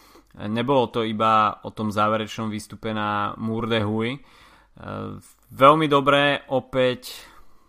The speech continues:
už niekoľkokrát superlatívy pre Vincenza Nibaliho, e, ktorý, ktorému úprimne Mour de Huy pri veľmi nesedí, je to na ňo príliš strmé, a, takže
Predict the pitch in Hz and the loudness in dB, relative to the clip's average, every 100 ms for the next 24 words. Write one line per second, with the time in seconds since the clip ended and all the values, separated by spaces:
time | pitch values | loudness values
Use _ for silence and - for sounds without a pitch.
0 | _ - 98 - 120 117 131 120 117 120 | _ -20 -16 -8 -6 -4 -4 -6 -10 -4
1 | 117 117 117 - - - - 135 135 123 | 0 0 -2 -10 -20 -16 -12 -6 -2 0
2 | 113 120 110 110 113 110 117 117 131 117 | 0 -2 -8 -6 -6 -4 -6 -6 -6 -4
3 | 123 117 110 110 110 113 127 - _ - | -4 -2 0 0 -2 -4 -6 -12 _ -20
4 | - - - - 104 - - 117 117 117 | -20 -20 -16 -12 -10 -10 -6 -4 -2 -4
5 | 117 117 110 107 - 165 170 156 127 110 | -4 -6 -8 -4 4 8 8 6 4 0
6 | - _ _ _ - 131 135 131 113 113 | -12 _ _ _ -6 2 2 4 2 2
7 | 123 120 110 110 110 104 110 113 113 110 | 2 0 0 0 -2 -4 -4 0 0 -2
8 | 101 101 107 104 107 104 101 104 101 104 | -4 -6 -6 -6 -4 -4 -6 -8 -8 -8
9 | 104 104 - 110 107 107 - 113 110 110 | -8 -10 -10 -8 -8 -8 -12 -6 -4 -2
10 | 113 110 - - - - - _ - 101 | -2 -6 -14 -20 -20 -20 -20 _ -12 -6
11 | 98 98 - 104 101 110 110 107 107 | -4 -6 -6 -10 -6 -4 -2 0 -2